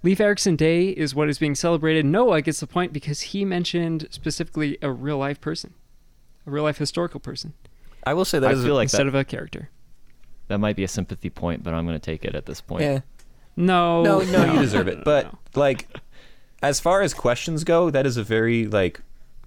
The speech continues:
Speaker 2: very well worded question, like, with lots of research. Well done, Michael.
Speaker 3: Yeah,
Speaker 1: I
Speaker 3: well done.
Speaker 1: appreciate it, but I just know the song.
Speaker 2: Yeah.
Speaker 1: <laughs>
Speaker 2: I s-,
Speaker 1: All right.
Speaker 2: 'cause, like, if
Speaker 1: Next
Speaker 2: someone
Speaker 1: one might
Speaker 2: knew
Speaker 1: not
Speaker 2: that
Speaker 1: be.
Speaker 2: song, like, m-, clearly Noah and I have never listened to that song. But if someone had listened to that song, they'd be like,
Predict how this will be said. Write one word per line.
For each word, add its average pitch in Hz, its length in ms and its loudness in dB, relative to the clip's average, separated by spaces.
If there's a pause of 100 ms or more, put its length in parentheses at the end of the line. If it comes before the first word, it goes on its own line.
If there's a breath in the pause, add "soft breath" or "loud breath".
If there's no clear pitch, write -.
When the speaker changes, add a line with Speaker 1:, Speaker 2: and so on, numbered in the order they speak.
(160)
Speaker 2:
very 104 360 2
well 95 380 2
worded 90 320 -2
question, - 520 -6
like, 90 220 -4
with 95 200 -8
lots 90 200 0
of - 80 -12
research. - 380 -8
Well 107 140 2
done, 104 160 -2
Michael. 80 320 -6 (580 soft breath)
Speaker 3:
Yeah, 135 180 -4
Speaker 1:
I 160 120 2
Speaker 3:
well 170 100 2
done. - 180 0
Speaker 1:
appreciate 139 480 -2
it, 123 140 -4 (140)
but 143 100 2
I 143 100 4
just 151 200 -2
know 160 100 4
the 135 100 0
song. 143 340 2
Speaker 2:
Yeah. 123 180 2
Speaker 1:
<laughs> - 20 4
Speaker 2:
I - 720 2
s-, - 160 0
Speaker 1:
All 220 220 6
right. 196 160 0
Speaker 2:
'cause, 170 240 0
like, 147 160 2 (100)
if 175 160 0
Speaker 1:
Next 196 200 4
Speaker 2:
someone 190 320 4
Speaker 1:
one 175 60 0
might 113 120 4
Speaker 2:
knew 143 100 6
Speaker 1:
not 185 120 6
Speaker 2:
that 202 180 4
Speaker 1:
be. 175 60 0
Speaker 2:
song, 196 360 4
like, 127 240 0
m-, 101 120 -6
clearly 120 400 2
Noah 98 200 2
and 92 100 0
I 90 160 2
have 82 200 -4
never 92 320 0
listened 85 300 -2
to 85 40 -4
that 78 180 -4
song. 87 320 -2
But 113 120 2
if 107 80 2
someone 143 240 0
had 117 180 -2
listened 110 200 -2
to - 20 2
that 87 100 2
song, 90 140 -2
they'd 92 120 0
be 107 60 2
like, 92 220 0